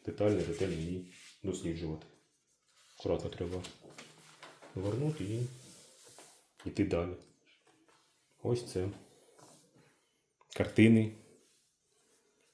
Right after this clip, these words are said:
які можна роздивитися, деталі. Ще деталі. Так, триста тридцять три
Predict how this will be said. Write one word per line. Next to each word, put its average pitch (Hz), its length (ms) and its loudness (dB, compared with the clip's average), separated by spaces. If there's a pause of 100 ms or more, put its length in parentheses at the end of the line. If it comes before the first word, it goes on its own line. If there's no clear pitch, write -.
(280)
які 101 420 0 (360)
можна 90 320 0
роздивитися, 90 600 4
деталі. 113 520 4 (3750)
Ще - 300 2
деталі. 95 480 2 (2750)
Так, - 220 2
триста 104 240 4
тридцять 98 400 0
три 92 240 -2